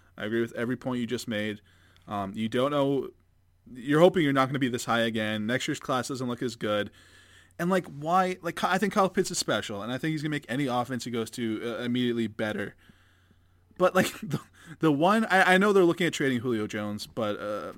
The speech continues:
regardless, the, the one thing you know the Falcons don't need is pass catchers. Um, you look at the rest of that off, uh, the rest of that roster. It, I mean, outside of Matt Ryan, it, it's <laughs> not, it's not very great. So just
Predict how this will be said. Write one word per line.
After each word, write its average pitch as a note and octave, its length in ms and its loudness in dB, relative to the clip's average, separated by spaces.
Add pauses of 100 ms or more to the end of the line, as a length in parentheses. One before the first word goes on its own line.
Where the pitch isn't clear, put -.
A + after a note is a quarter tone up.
(140)
regardless, A#2 420 -2
the, D3 120 -10
the C#3+ 120 -2
one F3+ 160 2
thing A3+ 200 2
you F3 160 2
know D3+ 160 4
the D3+ 80 2
Falcons C#3+ 440 0
don't A#2 280 -4
need A#2+ 240 -2
is F#2+ 120 -6
pass G#2+ 280 -6
catchers. C#2+ 560 -14 (580)
Um, G#2+ 300 -2
you D3 100 0
look F#3+ 120 4
at A#3+ 60 2
the G3+ 60 0
rest C#3+ 200 2
of D#3 40 2
that C3 120 2
off, C3 320 0
uh, B2+ 160 2
the A#2+ 120 -4
rest C3+ 200 0
of - 20 -2
that B2+ 100 0
roster. G2+ 600 -4 (1080)
It, B2 280 -8
I C#3+ 100 -2
mean, C3 160 0
outside B2+ 240 0
of G#2 60 -4
Matt G2 160 -6
Ryan, G2+ 260 -8 (480)
it, D3+ 160 -6
it's C3+ 220 -4
<laughs> - 0 -
not, - 240 -4
it's - 180 -4
not G3 160 2
very G3 220 4
great. C#3+ 360 0 (320)
So F#3 140 -2
just A#3+ 160 4